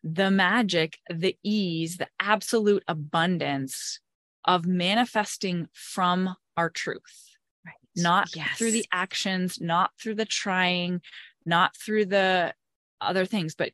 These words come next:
Speaker 1: simply by connecting. And it takes, that takes practice, and it takes,
Speaker 2: Mm-hmm.
Speaker 1: yeah,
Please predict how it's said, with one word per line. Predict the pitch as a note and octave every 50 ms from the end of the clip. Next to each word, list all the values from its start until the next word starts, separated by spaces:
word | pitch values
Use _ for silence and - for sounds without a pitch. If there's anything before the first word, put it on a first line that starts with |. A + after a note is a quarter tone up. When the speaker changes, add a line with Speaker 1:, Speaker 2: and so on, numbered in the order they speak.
| _ -
Speaker 1:
simply | - - - - - A#3 A#3+ B3 A#3+ - A#3 G#3+ G3 F#3+
by | F3 E3+ E3+ F3
connecting. | - - - F#3 F3+ F3 E3+ F#3 - - - G3+ G3+ G#3+ A3+ A#3+ B3 - - - - - - - - _ _ _ _ _ -
And | G3+ G#3
it | G#3+ - -
takes, | - G#3+ G3 F#3 -
that | - F#3+ G3+ A3+
takes | - - B3+ B3+ - -
practice, | - - A3 A3+ D4 - _ B2 B2 C3 C4 C#4 - - - -
and | - E3+
it | D#3 -
takes, | D3+ D#3 F3 G3 E3+ D#3+ E3
Speaker 2:
Mm-hmm. | - G3+ A3+ C4+ D4+
Speaker 1:
yeah, | - F#3 A#3 C#4 A#3 -